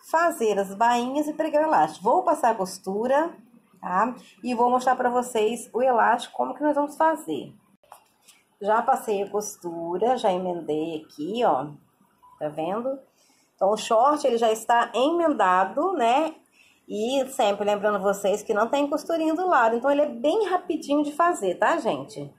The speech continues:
Eu marquei com os alfinetes pra vocês verem, ó. Dobrei assim, um tanto assim, ó, um centímetro, centímetro e meio. Vocês podem colocar do jeito que vocês quiserem, tá? Ó. Marquei aqui, ó, coloquei.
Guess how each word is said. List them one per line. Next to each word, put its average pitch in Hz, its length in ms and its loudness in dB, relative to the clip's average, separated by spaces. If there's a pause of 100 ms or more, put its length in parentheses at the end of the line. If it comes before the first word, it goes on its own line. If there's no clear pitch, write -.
(1000)
Eu 220 100 2
marquei 269 640 2
com 233 720 2
os 196 160 -2
alfinetes 196 720 0
pra 247 120 0
vocês 262 380 0 (100)
verem, 170 280 0
ó. 151 260 4 (100)
Dobrei 190 560 0
assim, 220 400 -4
um 196 80 -2
tanto 180 360 -6
assim, 220 340 -4
ó, 185 80 -2
um 147 240 -8 (380)
centímetro, 269 800 -2
centímetro 202 420 -4
e 185 40 -2
meio. 180 360 -4
Vocês 185 160 -16
podem 190 220 -2
colocar 208 460 0
do 220 60 -4
jeito 208 240 -2
que - 60 -16
vocês 254 200 -8
quiserem, 151 500 -4
tá? 214 480 -4
Ó. 170 240 -2 (1120)
Marquei 214 580 0
aqui, 233 300 -4
ó, 151 200 2
coloquei. 180 760 -6